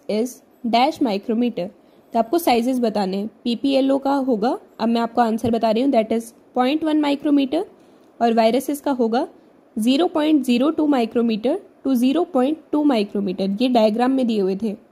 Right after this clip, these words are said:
आपको डायग्राम्स भी अच्छे से कवर करने हैं, जिसे याद नहीं है वो लिख लिख कर दोबारा याद कर सकते हैं इसे। टेंथ question is, many bacteria have a small circular D N A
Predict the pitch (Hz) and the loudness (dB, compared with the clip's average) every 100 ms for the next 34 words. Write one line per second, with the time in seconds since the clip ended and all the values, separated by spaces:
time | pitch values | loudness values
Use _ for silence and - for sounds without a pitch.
0 | 196 202 240 220 214 214 240 - 240 220 | -10 -4 0 2 2 0 -2 -2 -4 -2
1 | 247 254 381 240 233 226 214 202 202 220 | -4 -4 0 0 0 0 -2 0 -2 -2
2 | 247 240 214 208 240 254 381 - - _ | -2 0 0 0 0 0 -2 -8 -20 _
3 | _ - 233 240 226 247 247 311 320 240 | _ -2 2 2 2 -2 -2 -2 0 2
4 | 226 226 208 190 190 196 202 - 190 202 | 4 4 0 -4 -8 -8 -8 -6 -6 -6
5 | 202 - _ - _ - - 254 302 302 | -10 -12 _ -20 _ -20 0 2 2 2
6 | 311 294 302 262 330 - _ _ _ 240 | -2 0 0 0 -2 -8 _ _ _ 2
7 | 247 330 302 269 285 277 285 269 233 240 | 4 4 2 0 -2 0 0 2 2 0
8 | 247 277 262 330 330 262 262 277 269 233 | 0 0 0 0 0 -2 0 0 2 2
9 | 220 233 226 | 2 2 0